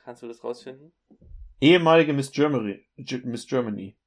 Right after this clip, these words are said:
Speaker 2: Sie ist verheiratet mit Hans Rudolf Wörl. Der ist von der Familie. Die
Speaker 1: Naja,
Speaker 2: hat sich da
Speaker 1: das ist doch
Speaker 2: bloß
Speaker 1: jetzt gar
Speaker 2: die
Speaker 1: nicht so
Speaker 2: Stoßburg. Oh, steif.
Speaker 1: Die Stoßburg, richtig. Das war der Pornotitel.
Speaker 2: <laughs>
Speaker 1: Sehr gut.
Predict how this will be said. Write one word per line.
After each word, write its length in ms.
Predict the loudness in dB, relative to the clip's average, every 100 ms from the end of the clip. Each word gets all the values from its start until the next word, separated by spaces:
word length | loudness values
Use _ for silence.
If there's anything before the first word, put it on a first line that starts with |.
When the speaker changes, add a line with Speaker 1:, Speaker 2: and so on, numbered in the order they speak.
| _ _ _ _
Speaker 2:
Sie 180 | -4 -4
ist 120 | 0
verheiratet 420 | 2 4 4 2
mit 160 | -2 -4
Hans 280 | -4 -4 -4
Rudolf 340 | 0 0 0
Wörl. 340 | 0 2 0 -2
Der 140 | 0
ist 80 | 0
von 140 | -2 -4
der 120 | -4
Familie. 560 | -4 -2 -2 -4 -10 _ _ _ _ _ _ _ _
Die 60 | 2
Speaker 1:
Naja, 220 | 6 8
Speaker 2:
hat 80 | 6
sich 80 | 4
da 100 | 0
Speaker 1:
das 100 | 2
ist 20 |
doch 60 | -2
Speaker 2:
bloß 160 | -2
Speaker 1:
jetzt 120 | -6 -10
gar 100 | -4 0
Speaker 2:
die 40 |
Speaker 1:
nicht 180 | 2 8
so 80 | 8
Speaker 2:
Stoßburg. 600 | 8 2 4 4 4 -2 0
Oh, 240 | 4 4 2
steif. 340 | -14 -4 0 2
Speaker 1:
Die 80 | 2
Stoßburg, 640 | 0 0 0 -2 -4 -2
richtig. 320 | -8 -6 -6
Das 180 | -6 -6
war 80 | -6
der 80 | -2
Pornotitel. 640 | -2 0 -4 -4 -12 -12 _ -20 -20
Speaker 2:
<laughs> 320 | _ -18 -12
Speaker 1:
Sehr 140 | -8 -6
gut. 240 | -8 -12